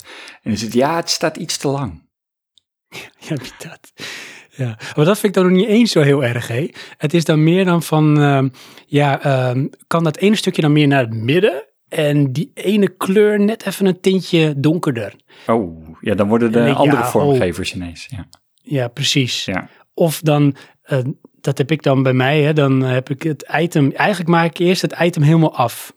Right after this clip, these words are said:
Speaker 2: Helemaal compleet van A tot Z. En dan lever ik hem aan en dan vraag ik ook van, "Nou, schiet erop," weet je wel. Dus wat niet goed is, geef het aan en dan ga ik dat aanpassen.
Speaker 1: Mhm.
Speaker 2: Want dan heb ik in ieder geval een basis om vanaf te beginnen.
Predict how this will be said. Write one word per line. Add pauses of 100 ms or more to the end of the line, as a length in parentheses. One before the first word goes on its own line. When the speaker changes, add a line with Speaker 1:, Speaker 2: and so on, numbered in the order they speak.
Speaker 2:
Helemaal
compleet
van
A
tot
Z.
En
dan
lever
ik
hem
aan
en
dan
vraag
ik
ook
van,
"Nou,
schiet
erop,"
weet
je
wel.
Dus
wat
niet
goed
is,
geef
het
aan
en
dan
ga
ik
dat
aanpassen. (140)
Speaker 1:
Mhm.
Speaker 2:
Want
dan
heb
ik
in
ieder
geval
een
basis
om
vanaf
te
beginnen.